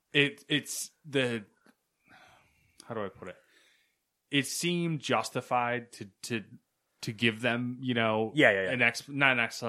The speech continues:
Speaker 1: necessarily an explanation, but just, just to tell them, you know, something.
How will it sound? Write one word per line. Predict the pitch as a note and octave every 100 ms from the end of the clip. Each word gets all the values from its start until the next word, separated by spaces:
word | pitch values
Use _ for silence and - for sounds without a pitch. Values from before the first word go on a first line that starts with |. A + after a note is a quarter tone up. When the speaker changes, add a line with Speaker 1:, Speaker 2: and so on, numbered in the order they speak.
| G#2+
Speaker 1:
necessarily | A2+ G#2+ - A2 G2+
an |
explanation, | G2+ - G#2 G2+ - G#2
but | G#2+
just, | - -
just | - A#2 -
to |
tell | G#2 - G#2
them, | G#2 G2+ G2 _ _ _ _ _
you | A2
know, | G2+ G2
something. | - A2 G2+ - G#2 G2+